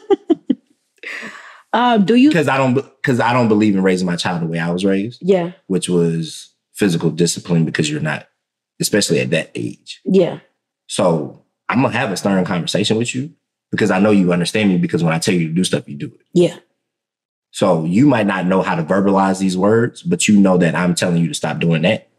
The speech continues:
Speaker 1: Yeah.
Speaker 2: So he don't, he been back there wilding out. I had a conversation with him. "Hey, you do this every time I put you in here.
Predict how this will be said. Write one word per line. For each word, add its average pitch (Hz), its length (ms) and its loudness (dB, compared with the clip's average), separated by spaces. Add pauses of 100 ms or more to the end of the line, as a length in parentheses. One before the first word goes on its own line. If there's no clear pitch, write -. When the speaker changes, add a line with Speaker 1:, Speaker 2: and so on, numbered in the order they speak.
(120)
Speaker 1:
Yeah. 175 260 2 (260)
Speaker 2:
So 82 440 0 (560)
he 101 200 0
don't, 92 360 2
he 92 180 2
been 90 200 2
back 90 160 2
there 92 140 2
wilding 95 280 2
out. - 220 -4 (460)
I 92 60 -4
had 90 100 -2
a - 20 -6
conversation 107 420 0
with - 120 -6
him. - 100 -16
"Hey, 92 340 -2 (1600)
you 80 100 -2
do 82 80 2
this 78 180 0
every 92 220 -2
time 92 240 -2
I 90 40 -2
put 87 220 -4
you 85 120 2
in 87 100 0
here. 85 160 -8